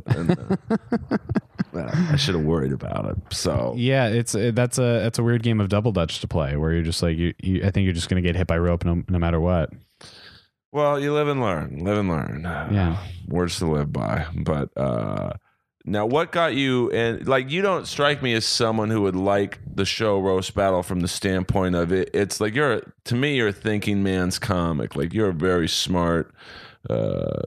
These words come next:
Speaker 1: cerebral
Speaker 2: Oh, thanks, man.
Speaker 1: dude. And, you know, Roast Battle is,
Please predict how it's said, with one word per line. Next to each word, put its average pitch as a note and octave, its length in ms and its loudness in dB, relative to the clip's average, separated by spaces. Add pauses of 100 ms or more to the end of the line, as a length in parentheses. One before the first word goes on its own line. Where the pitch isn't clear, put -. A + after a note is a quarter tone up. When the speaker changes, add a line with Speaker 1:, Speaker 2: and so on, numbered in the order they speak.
(120)
Speaker 1:
cerebral E2+ 1040 0
Speaker 2:
Oh, - 20 2
thanks, - 260 2
man. E2 140 -4
Speaker 1:
dude. E2 720 0 (480)
And, F2 240 0
you F#2 140 0
know, F2+ 80 0
Roast A#2 460 -2
Battle F2+ 480 2
is, D#2+ 320 -2